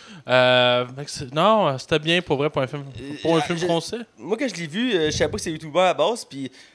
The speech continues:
Speaker 2: je veux dire, ça change rien au film, ils sont quand même très bons. C'est sûr que c'est pas le film du siècle, mais c'est, le style est bon. Une comédie horreur, c'est pas quelque chose qu'on voit souvent. Et,
Speaker 1: Puis,
Speaker 2: euh,
Speaker 1: en plus,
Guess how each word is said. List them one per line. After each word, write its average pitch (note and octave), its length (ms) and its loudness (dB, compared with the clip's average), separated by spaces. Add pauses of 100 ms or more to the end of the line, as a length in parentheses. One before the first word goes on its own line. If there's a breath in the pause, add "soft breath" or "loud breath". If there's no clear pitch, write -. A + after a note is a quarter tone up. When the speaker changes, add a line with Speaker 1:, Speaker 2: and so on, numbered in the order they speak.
Speaker 2:
je - 80 -20
veux B2 80 -12
dire, D3 220 -2
ça - 120 -8
change D#3 180 -4
rien G3 100 2
au F#3+ 120 0
film, D#3+ 180 -6
ils - 40 -12
sont D3 240 -6
quand D3+ 140 -2
même F#3 80 -8
très E3 220 -4
bons. F3+ 160 -4
C'est - 100 -12
sûr G3 80 -8
que G3+ 80 -10
c'est - 80 -18
pas F#3 100 -4
le D#3 240 2 (360 loud breath)
film D#3+ 160 -4
du D3+ 80 -8
siècle, G3 340 -2
mais D3 300 -4
c'est, C3+ 260 -10 (220 soft breath)
le C3+ 80 -6
style G3+ 260 -6
est F3+ 60 0
bon. F3 180 0
Une F#3+ 80 -6
comédie E3 300 -6
horreur, E3 320 2
c'est - 120 -14
pas E3 100 -12
quelque D3 100 -18
chose F#3 120 -14
qu'on D#3 120 -12
voit D3 80 -8
souvent. D3 400 -6 (400 loud breath)
Et, B2+ 80 -10
Speaker 1:
Puis, C#3+ 80 0
Speaker 2:
euh, C3+ 260 0
Speaker 1:
en B2+ 40 -6
plus, A3 160 -2